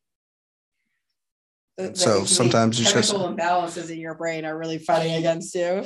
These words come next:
Speaker 2: Yeah, sometimes you just say, "You know what, brain? Fuck you."
Speaker 1: Shut up. Shut up for, like, two seconds, please. Yeah.
Speaker 2: Right.
Speaker 1: And those distractions help your brain from, like,
Speaker 2: Yeah.
Speaker 1: calming down for, like, ten seconds.
Speaker 2: And, like, distractions and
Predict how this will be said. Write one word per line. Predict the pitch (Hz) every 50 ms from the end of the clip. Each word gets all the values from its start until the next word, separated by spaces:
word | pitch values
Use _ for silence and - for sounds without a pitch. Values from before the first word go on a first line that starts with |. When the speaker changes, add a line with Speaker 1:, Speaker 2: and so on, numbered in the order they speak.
| - - - - - - - - - - - -
Speaker 2:
Yeah, | - 117 117 107
sometimes | 110 - 139 135 147 147 143 135 131
you | 143
just | 139 -
say, | - 139
"You | 135
know | 131 135 139
what, | 143 139 - - _ _ _ _
brain? | - 127 127 131 135 135 135 131 - _ _ _ _ - - - - - - -
Fuck | 147 147 143 -
you." | 123 101 92 92
Speaker 1:
Shut | - - - 233 214 220 220 -
up. | 185 185 185 185 185 -
Shut | - - - - 302 277 269 -
up | - 233 233 226 226
for, | - - 202
like, | 202 190 196 202
two | 196 - - 247 247 240
seconds, | 233 - 214 208 208 202 196 196
please. | - 175 170 170 165 -
Yeah. | 185 180 175 175 175 175
Speaker 2:
Right. | 101 - - - - _ _ _ _ _ _ _ _ _
Speaker 1:
And | - 226 226 - - 208
those | 208 226 226 226 220
distractions | - 220 - - 190 180 180 185 - - 151 143 -
help | - 156 156 151 _ -
your | 143
brain | 143 143 143 139 139 139 139
from, | 139 139 139 135
like, | 127 123 113 123 131 - - - - - _ _
Speaker 2:
Yeah. | 156 156 - - 151 147 - _ _ _ _ _ _ _ _ _ _ _ _ _ _ _
Speaker 1:
calming | - 156 160 156 151 147
down | 147 147 147 147 151
for, | 147 - 151
like, | 143 143 139 139
ten | - - 143 143
seconds. | 143 - 143 139 143 143 147 143 147 151 - -
Speaker 2:
And, | 135 131 123
like, | 110 98 -
distractions | - - 98 - - - 117 123 127 127 131 127 - - 139 127 123 123 123
and | 101 95 90 -